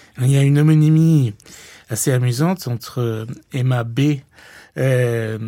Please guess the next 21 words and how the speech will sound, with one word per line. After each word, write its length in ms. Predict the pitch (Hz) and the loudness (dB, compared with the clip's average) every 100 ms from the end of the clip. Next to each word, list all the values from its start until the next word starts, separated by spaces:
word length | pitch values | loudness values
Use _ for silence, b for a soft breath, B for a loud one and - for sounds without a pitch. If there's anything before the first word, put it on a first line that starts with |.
| 113 - 247 | -10 -12 -10
Emma 320 | 120 117 120 | -6 -6 -4
Becker, 560 | 117 123 - 139 175 175 127 B B B B B | -4 -4 -2 -2 -2 -2 -6 B B B B B
et 180 | 127 123 | -2 2
une 100 | 151 | 4
autre 260 | 202 202 - | 4 2 0
Emma 380 | 139 143 131 | 0 2 0
B, 360 | 117 123 151 185 185 190 | -2 0 2 2 -4 -8
euh, 340 | 143 127 127 - 131 - | -6 -4 -6 -8 -12 -10
elle-même 440 | 127 127 147 143 - | -6 -2 0 -2 -2
en 160 | 127 | -4
province, 720 | 127 - 127 131 151 175 - - B B B B | -4 -4 0 2 2 0 -2 -12 B B B B
qui, 520 | - 160 175 180 - - | -4 0 0 0 -4 -4
euh, 720 | 139 135 127 123 120 120 120 - - 135 _ _ _ | -2 0 0 -2 -2 -4 -6 -8 -10 -14 _ _ _
rêve, 420 | - 120 139 160 151 127 - - _ - - 127 135 | -6 -2 0 0 -2 -8 -14 -20 _ -14 -8 -8 -6
tombe, 360 | 135 147 156 147 | -2 0 0 -2
fantasme 560 | 156 151 143 151 165 139 B B B B | -2 -2 0 -2 -2 -6 B B B B
d'un, 680 | 143 156 147 139 135 131 269 | 0 2 2 2 0 0 -4
d'un 260 | 143 143 143 | -4 -2 0
amour 420 | 135 147 185 190 | 0 2 2 2
et 80 | 143 | 0
d'avoir 380 | 139 147 143 | 0 0 -2